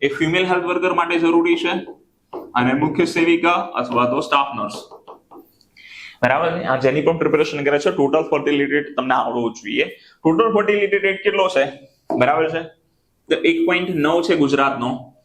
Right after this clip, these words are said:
અને ભારતનો કેટલો છે? બે પોઇન્ટ ઝીરો. આનો મીનિંગ શું થાય? આનો મીનિંગ એવો થાય કે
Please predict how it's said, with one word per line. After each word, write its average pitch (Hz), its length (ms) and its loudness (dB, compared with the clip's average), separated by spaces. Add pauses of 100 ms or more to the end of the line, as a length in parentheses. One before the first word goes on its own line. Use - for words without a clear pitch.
(140)
અને 123 120 2
ભારતનો 143 440 2
કેટલો 160 240 2
છે? 127 160 -2
બે 123 280 0
પોઇન્ટ 120 300 -2
ઝીરો. 113 320 -2 (500)
આનો 226 200 2
મીનિંગ 247 300 0
શું 240 200 -2
થાય? 135 180 0
આનો 156 220 2
મીનિંગ 180 260 0
એવો 180 160 4
થાય 175 260 0
કે 139 480 -2